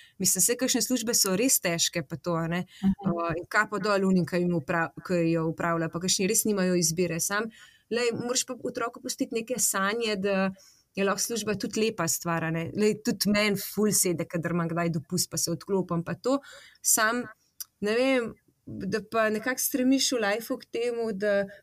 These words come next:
Speaker 1: probaš najti te stvari, ki te veselijo, pa te ne veselijo vsak dan. Tudi mene kdaj imam poln ko-, kufer vsega, pa si mislim, "Lej, table flip, a ne."
Speaker 2: <laughs>
Speaker 1: Uh, samo tako, no, da otrok vidi, a veš, tudi recimo Davida, ke velikokrat ni tako zvečer ali pa za vikende, ke so ti dogodki,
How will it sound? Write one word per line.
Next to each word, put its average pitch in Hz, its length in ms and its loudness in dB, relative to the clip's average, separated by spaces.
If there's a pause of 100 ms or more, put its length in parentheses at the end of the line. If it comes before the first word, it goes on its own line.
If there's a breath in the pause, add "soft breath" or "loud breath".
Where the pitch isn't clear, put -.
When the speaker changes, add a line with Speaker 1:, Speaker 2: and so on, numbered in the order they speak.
Speaker 1:
probaš 262 400 0
najti 233 480 0 (180)
te 226 160 -2
stvari, 220 540 -2
ki 202 160 -8
te 220 120 0
veselijo, 208 600 -2
pa 175 80 -4
te 180 140 -2
ne 180 120 2
veselijo 214 460 2
vsak 175 240 2
dan. 170 160 -2
Tudi 226 220 -2
mene 175 260 0
kdaj 170 220 -2
imam 170 180 0
poln 202 240 -2
ko-, 180 160 -4 (140)
kufer 190 280 0
vsega, 180 400 2
pa 214 80 0
si 220 140 6
mislim, 196 400 4
"Lej, 202 240 0 (240 loud breath)
table 247 320 6
flip, 277 340 6
a 202 100 -2
ne." 208 160 -2 (260 loud breath)
Speaker 2:
<laughs> 208 240 4
Speaker 1:
Uh, 240 140 4 (720 soft breath)
samo 285 280 4 (220)
tako, 339 260 2
no, 254 140 6
da 226 120 2
otrok 240 440 -2
vidi, 262 160 2 (160 loud breath)
a - 60 2
veš, 262 120 4
tudi - 300 0
recimo 226 400 2
Davida, 220 400 0
ke 214 100 -4
velikokrat 220 460 -2
ni 214 140 2
tako - 180 -2
zvečer 185 580 2
ali 175 140 -2
pa - 80 -4
za 185 140 2
vikende, 175 420 -2
ke 175 80 -4
so - 160 2
ti 190 120 -2
dogodki, 214 580 -2